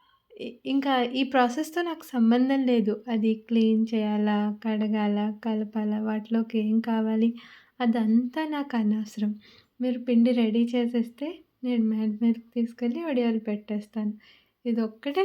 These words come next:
నాకు అవసరం. ఎందుకంటే ఇదే చక్కగా కూర్చుని చేసే పని. నాకు చక్కగా మఠం వేసుకొని కూర్చుని చేసే పని అంటే చాలా ఇష్టం. So, ఇక్కడ కూడా నా ప్లేసింగ్ నేను సెట్ చేసుకున్నాను.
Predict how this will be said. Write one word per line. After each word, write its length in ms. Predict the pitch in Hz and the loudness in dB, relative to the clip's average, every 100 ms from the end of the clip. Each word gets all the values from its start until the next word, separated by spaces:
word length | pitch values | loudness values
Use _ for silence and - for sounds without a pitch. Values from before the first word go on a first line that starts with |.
| 370 | 0
నాకు 220 | 269 240 | -4 0
అవసరం. 440 | 208 208 220 208 208 | 0 0 -2 -6 2
ఎందుకంటే 560 | 233 240 240 240 269 285 | 4 6 4 2 2 2
ఇదే 200 | 226 269 | 2 2
చక్కగా 760 | 262 247 220 - - 254 277 | 0 -2 -2 -8 -8 -2 -2
కూర్చుని 560 | 269 247 233 233 247 233 | -2 -2 -2 0 4 4
చేసే 240 | 240 233 226 | 4 0 -4
పని. 280 | 214 202 220 - - - - | -2 -2 -2 -6 -18 -14 -2
నాకు 180 | 277 277 | -2 -2
చక్కగా 640 | 262 233 - - 262 285 302 - _ _ | -2 -4 -4 -6 -2 -2 -2 -6 _ _
మఠం 420 | 247 226 226 262 277 | 0 2 2 0 0
వేసుకొని 520 | 277 262 - 262 262 | 0 -2 -4 -4 -2
కూర్చుని 440 | 262 247 247 254 254 | -2 -2 0 0 2
చేసే 300 | 247 240 240 | 0 -2 -4
పని 320 | 240 233 233 | 0 2 4
అంటే 260 | 233 254 | 4 2
చాలా 540 | 277 262 226 208 214 233 | -2 -2 -2 0 0 0
ఇష్టం. 440 | 240 240 - 226 - _ _ _ _ _ - _ _ _ _ _ _ _ _ _ _ _ _ | 0 -2 -2 -2 -2 _ _ _ _ _ -20 _ _ _ _ _ _ _ _ _ _ _ _
So, 100 | 294 | -2
ఇక్కడ 380 | 277 - - 240 | 0 0 2 4
కూడా 240 | 247 294 | 4 2
నా 160 | 302 269 | 2 0
ప్లేసింగ్ 680 | 240 240 220 208 233 240 240 | 0 2 4 2 2 4 6
నేను 220 | 240 226 | 6 6
సెట్ 400 | 226 202 - 226 | 2 -4 -2 0
చేసుకున్నాను. 680 | 226 - 226 202 202 196 | 0 0 0 2 2 2